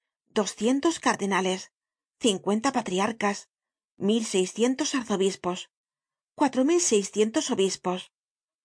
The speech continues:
cuatro emperadores, doce emperatrices, cuarenta y seis reyes, cuarenta y una reinas,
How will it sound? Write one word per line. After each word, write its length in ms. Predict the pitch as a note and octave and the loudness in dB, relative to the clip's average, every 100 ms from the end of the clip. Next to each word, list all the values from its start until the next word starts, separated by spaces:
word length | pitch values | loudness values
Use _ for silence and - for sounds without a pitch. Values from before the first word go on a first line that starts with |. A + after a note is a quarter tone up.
| _ | _
cuatro 380 | - A#3 B3 D#4+ | -2 0 2 2
emperadores, 800 | D#4+ - G#3+ F3 G3 F#3 F3+ - _ _ _ _ _ | 0 2 0 0 0 2 0 -4 _ _ _ _ _
doce 540 | - A3+ D4 - D4 G#3 | -2 0 0 0 0 0
emperatrices, 880 | F#3 A3 G3 G#3+ G3+ - G3 F#3 _ _ _ _ _ _ | 0 -2 -2 0 -2 -2 -6 -6 _ _ _ _ _ _
cuarenta 440 | - G#3+ F#3+ A3 G#3 | -4 -2 0 0 -2
y 80 | F#3 | -2
seis 360 | C4 D4 G#3+ | 0 0 0
reyes, 520 | G3 A#3 G3 F#3+ - _ _ _ _ _ - | 0 2 2 -2 -6 _ _ _ _ _ -2
cuarenta 380 | B3 G3 G3 | 0 0 -4
y 80 | F#3 | -2
una 160 | G#3+ A3+ | 0 0
reinas, 580 | F3 A#3 G#3+ G3 - | 2 2 2 0 -6